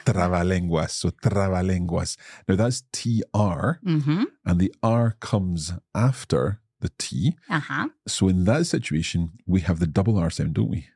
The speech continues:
Speaker 2: Ajá, it's a strong R, so
Speaker 1: Mm-hmm.
Speaker 2: trabalenguas.
Speaker 1: Trabalenguas. Okay, let's hear your first trabalengua.
Speaker 2: So it is, tres tristes tigres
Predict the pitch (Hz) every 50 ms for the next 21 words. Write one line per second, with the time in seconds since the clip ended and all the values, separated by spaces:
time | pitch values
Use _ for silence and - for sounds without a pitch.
0 | _ - 175 151 131 143 165 226 254 - 175 135 - 135 151 - - - 170 156
1 | 151 147 156 - - - 202 196 196 160 - 190 156 147 135 131 139 143 143 151
2 | - - - - - - - - - - - 87 92 90 87 85 85 82 80 80
3 | 78 76 76 76 - - - 113 - - 82 - - - - - - 95 95 -
4 | - 113 92 80 82 - - 92 82 - - - - - - - 82 80 85 85
5 | 87 82 78 76 73 - - _ _ _ _ _ _ - - - 226 226 233 254
6 | - - _ _ - 170 170 160 - 196 208 240 339 - - - - _ _ _
7 | _ _ _ _ - 262 349 427 453 - - - - _ _ _ - 233 214 202
8 | 175 - - - 190 - - - - _ _ _ 247 269 277 220 - 196 277 339
9 | - -